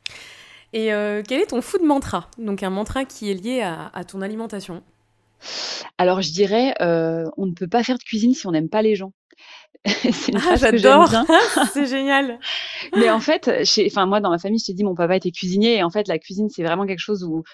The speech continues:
Speaker 2: tu transmets l'amour que t'as pour les autres, pour tes proches et pour toi aussi, tu vois, dans ta
Speaker 1: Eh
Speaker 2: relation
Speaker 1: oui.
Speaker 2: à l'alimentation. Donc, euh, c'est, ouais, c'est comme ça que j'aime voir l'alimentation aujourd'hui. Et c'est,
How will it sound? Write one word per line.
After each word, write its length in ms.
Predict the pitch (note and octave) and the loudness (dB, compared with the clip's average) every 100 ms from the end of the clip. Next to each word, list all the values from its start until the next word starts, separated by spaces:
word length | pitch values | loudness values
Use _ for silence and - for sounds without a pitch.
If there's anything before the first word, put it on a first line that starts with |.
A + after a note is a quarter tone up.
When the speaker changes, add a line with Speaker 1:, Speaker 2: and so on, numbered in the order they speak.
| - | -18
Speaker 2:
tu 100 | - | -8
transmets 380 | - G3 A3+ A3+ | -2 0 4 4
l'amour 340 | F#3 G3+ G3+ | 4 2 0
que 80 | F#3 | -4
t'as 200 | F3 G3 | -2 -4
pour 180 | F#3 E3+ | -2 -4
les 180 | E3+ | -2
autres, 140 | G3 G#3 | -2 -2
pour 160 | F3+ - | -6 -10
tes 140 | F3 | -10
proches 260 | - G3+ G3 | -2 -2 -2
et 60 | |
pour 200 | E3 E3+ | -6 -8
toi 180 | - C#4+ | -2 2
aussi, 240 | A3+ - | 2 -2
tu 120 | F3 F3+ | -12 -6
vois, 120 | F#3 | -2
dans 120 | E3 | -2
ta 120 | F3 | -2
Speaker 1:
Eh 20 | |
Speaker 2:
relation 300 | E3 E3 E3 | 0 -2 -2
Speaker 1:
oui. 40 | E3+ | -2
Speaker 2:
à 40 | |
l'alimentation. 580 | E3 E3+ E3+ F3 F3 C#4 - - - - - - | -2 -2 -4 -6 -8 -8 -8 -20 -20 -20 -20 -12
Donc, 260 | F#3 G3 - | -4 -2 2
euh, 240 | F#3 E3+ | 4 4
c'est, 320 | F3 - F#3 E3+ | 2 -4 -2 0
ouais, 140 | G#3+ | 0
c'est 160 | A#3 G3 | 0 -4
comme 120 | F#3 | -2
ça 100 | B3 | -4
que 80 | G3 | -4
j'aime 140 | F3+ | -4
voir 180 | F3 F#3+ | -2 0
l'alimentation 640 | F#3 D#3+ E3 F3 E3+ E3+ G3 | 0 -2 -2 -6 -8 -12 -12
aujourd'hui. 500 | E3+ E3 D3+ F3+ A3+ | -8 -8 -8 -6 -2
Et 160 | F#3 D#3+ | -2 -2
c'est, 400 | - - - | -6 -8 -8